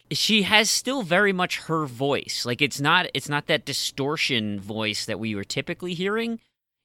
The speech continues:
It's still, you know, there's still a bit of that in the background, but it's very much Clarissa,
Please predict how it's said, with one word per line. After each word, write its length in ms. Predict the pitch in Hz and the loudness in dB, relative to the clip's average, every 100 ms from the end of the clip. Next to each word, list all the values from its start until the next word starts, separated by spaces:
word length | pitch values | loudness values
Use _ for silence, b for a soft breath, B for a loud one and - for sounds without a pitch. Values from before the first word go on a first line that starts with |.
| _ | _
It's 240 | 160 147 - | -2 -2 -2
still, 580 | - - 196 214 214 - 95 _ | -2 -2 2 2 0 -4 -20 _
you 120 | 135 | -2
know, 160 | 110 101 | -2 -4
there's 280 | 117 143 | 2 2
still 280 | 131 - 175 | 2 0 2
a 100 | 127 | 2
bit 260 | 107 117 123 | 0 -2 -2
of 140 | 113 | 0
that 300 | 107 107 95 _ _ | 4 4 4 _ _
in 140 | 113 | -6
the 100 | 104 | -6
background, 640 | 90 92 113 165 180 214 190 | -2 -2 -2 0 0 -2 -2
but 160 | 135 | -2
it's 220 | - 127 110 | -2 -4 -4
very 400 | 113 127 143 147 | 0 0 2 0
much 340 | 135 127 - | 0 -2 -6
Clarissa, 800 | - 123 110 123 - 120 104 101 | -6 -4 -2 -2 0 2 2 0